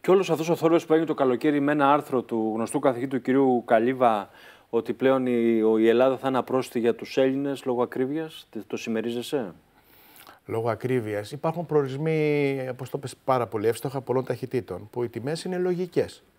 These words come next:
Speaker 2: Ακόμα
Speaker 1: Μμμ.
Speaker 2: και στη Μύκονο υπάρχει φτηνό ξενο-, φτηνότερο ξενοδοχείο. Υπάρχει όμως και άλλο ξενοδοχείο. Έτσι, πολύ πιο ακριβά, που οι τιμές, ε, τις βλέπεις και αληθορίζεις.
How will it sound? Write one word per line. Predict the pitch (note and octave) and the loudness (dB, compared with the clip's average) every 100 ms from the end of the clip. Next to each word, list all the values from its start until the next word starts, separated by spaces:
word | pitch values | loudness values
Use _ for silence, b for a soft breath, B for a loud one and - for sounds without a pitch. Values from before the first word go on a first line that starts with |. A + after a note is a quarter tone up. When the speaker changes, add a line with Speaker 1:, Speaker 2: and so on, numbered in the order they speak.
| _ | _
Speaker 2:
Ακόμα | - A2 C#3 D#3+ | -8 -4 -2 -2
Speaker 1:
Μμμ. | |
Speaker 2:
και | E3 | -4
στη | - B2 | -6 -4
Μύκονο | A#2+ B2+ B2 C#3+ | -2 -2 -2 -2
υπάρχει | D3 F3+ - | 0 -2 -2
φτηνό | A#2+ - A2+ | -10 -8 -8
ξενο-, | G#2 - G#2 G#2 G#2 | -8 -10 -8 -8 -10
φτηνότερο | - A#2+ C3+ C3 G#2 G#2 | -8 0 0 0 -4 -4
ξενοδοχείο. | - G2+ G2 F#2+ G2+ F#2 F2+ | -6 -6 -6 -10 -8 -8 -10
Υπάρχει | - - G3+ B3+ | -6 -4 -2 -4
όμως | C4 - - B B B B | -4 -6 -14 B B B B
και | - | 0
άλλο | C#3 | 2
ξενοδοχείο. | A#2+ A2+ G#2 G2 F#2+ E2+ B B B B - | 0 -6 -10 -10 -12 -12 B B B B -6
Έτσι, | D3 C3 | -4 0
πολύ | C#3+ D3+ | 0 0
πιο | B2+ | -2
ακριβά, | C3+ B2+ C#3+ F3 | -2 -2 0 0
που | E3 | -2
οι | D3+ | -4
τιμές, | C3 D#3 E3 - | -2 -2 -2 -2
ε, | D3+ C#3+ C3+ | -2 -2 -4
τις | A#2 | -8
βλέπεις | B2 D3+ D3 | -2 -2 -2
και | - C#3+ C3+ | -2 0 2
αληθορίζεις. | B2+ B2 C3+ B2 G2 | 0 0 0 0 -6